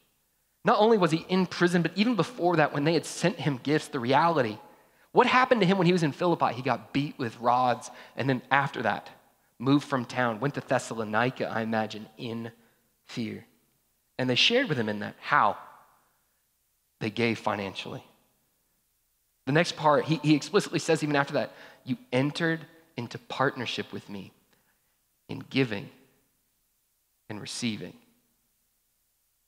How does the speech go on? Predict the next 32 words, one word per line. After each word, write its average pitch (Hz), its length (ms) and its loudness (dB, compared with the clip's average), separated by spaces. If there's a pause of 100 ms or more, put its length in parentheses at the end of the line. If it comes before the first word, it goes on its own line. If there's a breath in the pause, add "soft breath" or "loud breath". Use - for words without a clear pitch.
(220)
Partnership 131 580 -2
here, 113 340 -4
it - 180 -8
was 123 140 -6
literally 135 340 2
a 110 60 0
Greek 120 400 -6
business 127 360 -2
term. 98 240 -12 (840)
Some - 180 2
of 269 80 4
you 214 80 0
guys 165 240 4
may 156 80 4
know, 143 200 4
like, 117 260 2
um, 110 120 -2 (300 loud breath)
business 165 380 2
terms 175 300 0
where 143 80 2
you 135 100 0
hear 156 120 2
folks 147 240 -2
talk 147 180 2
about, 147 160 0
"Hey, 143 320 2
I, 127 120 -2
I'm 131 140 -2
trying 143 180 0
to 123 60 2
make 127 340 2
partner." 156 420 0